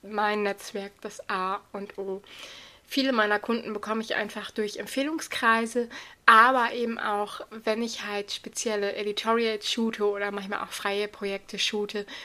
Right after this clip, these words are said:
komme ich ohne ein Netzwerk gar nicht aus. Und generell kann ich sagen, in meinem Netzwerk habe ich mittlerweile Leute getroffen oder habe ich Leute in meinem Netzwerk, die sogar schon zu meinem Freundeskreis gehören, weil es einfach so toll passt, weil wir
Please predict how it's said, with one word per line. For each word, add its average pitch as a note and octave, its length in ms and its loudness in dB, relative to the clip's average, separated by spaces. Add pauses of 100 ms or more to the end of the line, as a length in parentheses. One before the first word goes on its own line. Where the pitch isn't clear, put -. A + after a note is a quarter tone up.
(120)
komme A3+ 240 4
ich A3+ 220 -4
ohne A3+ 300 2
ein G3 180 -2
Netzwerk G3+ 420 -4 (140)
gar F#3+ 180 8
nicht G3 260 -6
aus. F3 460 -4 (840)
Und G#3+ 180 2
generell G3+ 380 4
kann G#3 160 -4
ich F#3+ 120 -8
sagen, F#3 300 0
in G3 140 -2
meinem A3 220 6
Netzwerk G3 500 -4
habe G3+ 140 -4
ich F#3+ 100 -12
mittlerweile G3+ 500 -2
Leute A3+ 380 4
getroffen A3 640 -2
oder G3+ 420 0
habe G#3 140 -2
ich G#3 100 -4
Leute A3 380 4
in A#3 140 0
meinem G#3+ 280 0
Netzwerk, G#3+ 600 -6
die G#3+ 340 -8
sogar G#3 240 -2
schon G#3 200 -2
zu G#3+ 120 -6
meinem G#3+ 200 -2
Freundeskreis A3 600 4
gehören, G3 300 -6
weil G3 120 -4
es G3 140 -8
einfach G3+ 240 -8
so A#3 200 2
toll A3 260 2
passt, A#3+ 380 -4
weil G3 180 0
wir G3+ 160 -2